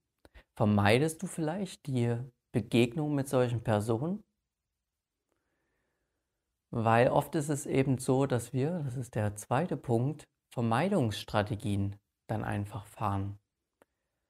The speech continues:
Und es ist das Leichteste zu sagen, ja, ich umgebe mich einfach mit diesen Personen nicht mehr und dann fällt es mir plötzlich ganz leicht, in meiner Mitte zu bleiben,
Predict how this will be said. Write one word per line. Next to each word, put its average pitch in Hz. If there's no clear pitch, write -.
Und 110
es 107
ist 135
das 113
Leichteste 131
zu -
sagen, 113
ja, 110
ich -
umgebe 117
mich 135
einfach 117
mit 107
diesen 110
Personen 107
nicht 104
mehr 135
und 120
dann 120
fällt 123
es 123
mir 120
plötzlich 113
ganz 107
leicht, 127
in 110
meiner 104
Mitte 110
zu 110
bleiben, 107